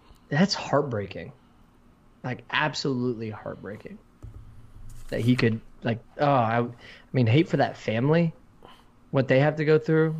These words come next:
but also, like, what Jim's, uh, Jim Boeheim's family has to go, or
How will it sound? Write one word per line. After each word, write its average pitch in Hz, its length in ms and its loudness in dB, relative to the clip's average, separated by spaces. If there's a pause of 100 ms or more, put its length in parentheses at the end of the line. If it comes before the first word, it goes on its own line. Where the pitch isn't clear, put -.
(260)
but 127 220 0
also, 135 400 2
like, 107 220 -2
what 113 140 -2
Jim's, 117 340 2 (260)
uh, 110 280 2
Jim 123 220 4
Boeheim's 131 460 0
family 143 380 -4
has 151 200 0
to 147 120 -4
go, 143 140 0
or 131 340 2